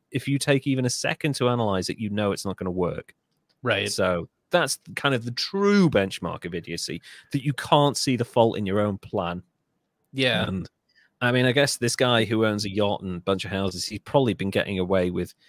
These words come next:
Speaker 1: schemes of some nature for a while now. So he's like, "Ah, well, fuck it. Why can't I?" You know?
Speaker 2: Right.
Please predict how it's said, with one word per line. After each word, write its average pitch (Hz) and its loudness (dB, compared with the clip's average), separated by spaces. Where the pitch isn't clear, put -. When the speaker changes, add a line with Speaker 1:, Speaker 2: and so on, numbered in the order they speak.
Speaker 1:
schemes 143 2
of 110 -4
some 127 4
nature 135 4
for 131 -2
a 127 4
while 127 4
now. 127 2
So 143 0
he's 151 0
like, 185 4
"Ah, 208 6
well, 190 6
fuck - -6
it. 120 2
Why 143 2
can't 147 0
I?" 90 -4
You 107 -6
know? 110 -2
Speaker 2:
Right. 117 2